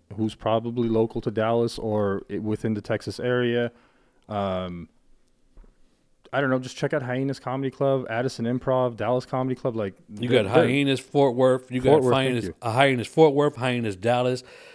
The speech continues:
Speaker 2: You have Addison Improv. You have, uh, Arlington Improv. You have T Ks. Who else? You have lo-, a lot of local shows that's going on. You got open mics that's, that's kicking off at bars where comedy, uh,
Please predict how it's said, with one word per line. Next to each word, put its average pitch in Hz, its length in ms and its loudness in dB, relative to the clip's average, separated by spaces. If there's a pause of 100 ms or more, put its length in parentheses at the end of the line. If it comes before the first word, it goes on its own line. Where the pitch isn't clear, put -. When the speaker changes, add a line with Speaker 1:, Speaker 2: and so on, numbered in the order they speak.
(220)
Speaker 2:
You 120 140 0
have 110 240 2
Addison 127 420 0
Improv. 117 760 0 (380)
You 117 240 -2
have, 110 360 2
uh, 104 300 -2
Arlington 131 520 2
Improv. 123 640 -2
You 123 140 -2
have 110 360 0
T 139 240 0
Ks. 127 760 -2 (440)
Who 143 200 0
else? 107 220 -4
You 143 80 0
have 113 180 2
lo-, 147 280 4
a 123 120 6
lot 147 180 4
of 127 80 4
local 143 280 4
shows 117 260 4
that's 104 140 -4
going 101 240 -2
on. 101 140 -4
You 110 80 -6
got 120 160 2
open 123 220 0
mics 123 260 -2
that's, 110 160 -2
that's 107 180 -6
kicking 127 260 -4
off 113 160 -6
at 98 120 -4
bars 117 300 4
where 107 140 -2
comedy, 131 440 -2
uh, 104 280 2